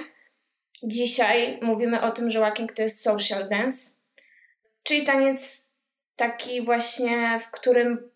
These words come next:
próbujemy nawiązać kontakt z drugą osobą. Wykorzystujemy też w walkingu dużo kroków, jeśli chodzi o footwork takich social dance'owych.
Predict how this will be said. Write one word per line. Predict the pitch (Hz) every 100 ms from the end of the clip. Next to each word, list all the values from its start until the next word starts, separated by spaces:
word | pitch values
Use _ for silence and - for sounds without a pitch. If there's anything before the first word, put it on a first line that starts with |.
| -
próbujemy | 247 233 247 247 240
nawiązać | 233 226 233 233 233 220 -
kontakt | 233 220 226 226
z | -
drugą | 233 226 214
osobą. | 208 - 220 254 311 403 - _ - - - _
Wykorzystujemy | 254 262 254 254 262 226 208
też | 208 208
w |
walkingu | 214 208 226 220 214
dużo | 208 214 202 196 190 -
kroków, | 220 220 208
jeśli | 202 202 208
chodzi | - 202 202
o |
footwork | 208 - 208 208 202 196 - - - - _ _
takich | 202 196 208
social | - 214 208 220
dance'owych. | 214 208 214 214 208 262 294 -